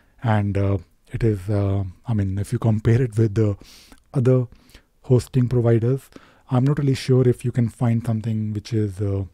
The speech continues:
cheaper than this, but at least, you know, you're getting a lot of ram, which is actually important for me. I initially bought this server from them long back, many years ago, for hosting my Jira instance,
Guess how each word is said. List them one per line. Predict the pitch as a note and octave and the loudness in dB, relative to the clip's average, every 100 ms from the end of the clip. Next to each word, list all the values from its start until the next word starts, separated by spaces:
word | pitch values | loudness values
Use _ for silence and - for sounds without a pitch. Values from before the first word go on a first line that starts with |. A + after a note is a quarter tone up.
| _ _ _ _ - - | _ _ _ _ -20 -4
cheaper | C3+ A#2 B2 | -4 0 0
than | A#2 A2+ | 0 0
this, | D#3 - - _ - | -2 -4 -18 _ -4
but | C#3+ | 0
at | C#3 C#3 | 0 2
least, | D3 C3 - | 0 0 -2
you | A#2 | -2
know, | A#2 A#2 - _ | -2 -8 -20 _
you're | A#2 A#2+ A2+ | -2 0 2
getting | A2 A2+ G#2+ | 2 0 0
a | |
lot | G#2+ | 0
of | G#2 | 0
ram, | G#2 G2 G2+ | 0 -2 -2
which | A2+ | -2
is | B2+ | 0
actually | A2 - A#2 | 0 0 -2
important | G2+ G#2+ A2 A2 | 0 -2 0 -4
for | - G2+ | -2 -2
me. | G2+ C3 - - - - | -2 -4 -10 -20 -16 0
I | B2+ | 2
initially | C#3 - D#3 | 2 0 2
bought | B2 A#2+ C3 | 4 4 4
this | A#2+ - - - - _ - - - | 0 -2 -20 -20 -20 _ -20 -20 -4
server | - B2 A#2+ C3 | 4 6 6 2
from | - A#2+ A2+ | 2 4 4
them | A2 A#2 - _ _ _ - | 2 0 -8 _ _ _ 0
long | A#2+ A#2 | 2 4
back, | G#2 G#2 - | 2 -2 -4
many | A#2 A2+ | -2 0
years | A2+ A2 | 0 -2
ago, | G#2+ G2+ | -2 -4
for | G#2+ A2+ G#2 | -4 -2 -4
hosting | - A2+ - A#2+ | -2 -4 -2 -4
my | A2 | -2
Jira | G2+ A2 A2 | 0 2 4
instance, | A2+ G#2+ - D3+ | 2 0 -2 -4